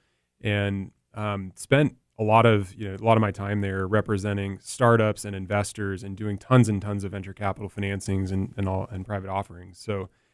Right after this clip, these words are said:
as the deal lawyer, you were in the thick of the contracts and the negotiations between investors and companies. And it was really through that experience that I,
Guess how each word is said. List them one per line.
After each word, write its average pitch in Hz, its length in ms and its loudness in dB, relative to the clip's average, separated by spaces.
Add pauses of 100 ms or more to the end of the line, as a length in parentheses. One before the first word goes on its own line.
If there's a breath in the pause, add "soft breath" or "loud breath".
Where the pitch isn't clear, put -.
(220)
as 113 200 2
the 110 100 0
deal 120 260 4
lawyer, 104 400 2
you 104 160 -4
were 101 160 -2
in 104 160 -8
the 98 80 -6
thick 104 480 -2
of 101 240 -12
the 98 100 -16
contracts 101 880 -8
and 104 140 -4
the 98 60 0
negotiations 98 840 0
between 101 300 -2
investors 98 500 -2
and 95 100 -10
companies. 98 640 -4 (560)
And 98 360 -2
it 107 80 -10
was 107 180 -6
really 131 280 8
through 110 440 0
that 107 240 0
experience 104 720 -6
that 98 300 -4 (120)
I, 98 440 -12